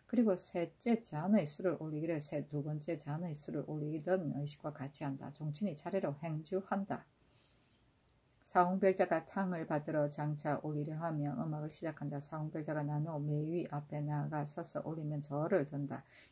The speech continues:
이를 마치면 음악이 그친다. 청내 두목과 통사를 먹이고 그 나머지 두목은 별청에서 먹인다. 네 번째 잔의 술을 올린 뒤에 가자를 들을 먹인다.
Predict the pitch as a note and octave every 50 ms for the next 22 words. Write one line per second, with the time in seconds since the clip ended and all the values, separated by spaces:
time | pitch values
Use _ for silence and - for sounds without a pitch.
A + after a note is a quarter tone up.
0 | _ - D#3 D3+ D#3 D#3 F#3 F3 D#3 C#3 D3 C#3+ C#3+ D3 D3 - - D3 - C#3
1 | D3+ D#3 D3+ D3 D#3 D3 D3 D3+ D3 - - C#3 C#3 C3 B2+ C3+ - - - E3
2 | E3 E3 E3 D#3+ D3+ - - E3 E3 D#3+ D#3+ D3+ - - F#3 E3 C#3+ D3 - E3+
3 | D#3 D3 D3 - D3+ D3 C3+ C#3+ D3 D3 D3 C#3+ C#3+ D3 - D3+ D3+ D3 D3 D3
4 | D3+ E3 D#3 D#3 D#3 D3 D3+ - D3+ D3 D3 C#3+ D3 F3 E3+ D3 D3 D3+ D3 C#3+
5 | C#3+ - - D#3+ D#3 D3+ D3+ - G#3+ F#3 D3+ C#3+ C#3+ C#3 C3 - D3+ - - -
6 | - - _ - E3+ F3 F3+ F#3+ F#3 - G#3+ G#3+ G3+ G3+ G#3+ G#3+ F3+ - - -
7 | F3+ E3+ C#3+ - - D3 D3 C#3+ D3 D3+ D3+ D3+ D#3+ E3+ F3 D3+ C#3 C3 C3 -
8 | - C#3 C#3 C3+ - C#3+ C#3+ C#3+ C#3+ C#3+ D3 - E3 E3 E3 D3+ D3 D#3 F3 D#3+
9 | D3+ D3+ D3 D3 C#3+ C#3 B2+ - - B2 -